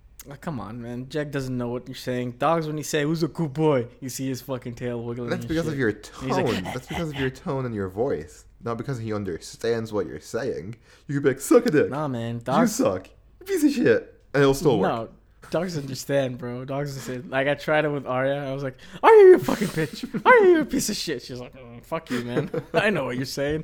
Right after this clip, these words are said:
Speaker 1: <laughs> She's smart.
Speaker 2: I understand.
Speaker 1: She's
Speaker 2: Don't
Speaker 1: smart.
Speaker 2: fucks with me.
Speaker 1: She's smart.
Speaker 2: She's okay. Is she in Phoenix right now?
Speaker 1: Uh, yeah, she's with Abdul
Speaker 2: Why?
Speaker 1: now.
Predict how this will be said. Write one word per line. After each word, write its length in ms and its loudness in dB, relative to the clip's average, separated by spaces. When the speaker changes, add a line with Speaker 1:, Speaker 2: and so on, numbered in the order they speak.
Speaker 1:
<laughs> 1700 -6
She's 280 -4
smart. 440 2
Speaker 2:
I 180 -4
understand. 640 -6
Speaker 1:
She's 220 -2
Speaker 2:
Don't 100 -6
Speaker 1:
smart. 520 0
Speaker 2:
fucks 120 -16
with 160 -8
me. 240 -6
Speaker 1:
She's 260 -8
smart. 600 -4
Speaker 2:
She's 80 -6
okay. 300 -8
Is 80 -10
she 140 -6
in 100 -6
Phoenix 340 -6
right 140 -8
now? 180 -8
Speaker 1:
Uh, 280 -4
yeah, 200 0
she's 200 -10
with 140 -12
Abdul 240 -4
Speaker 2:
Why? 60 -4
Speaker 1:
now. 200 -10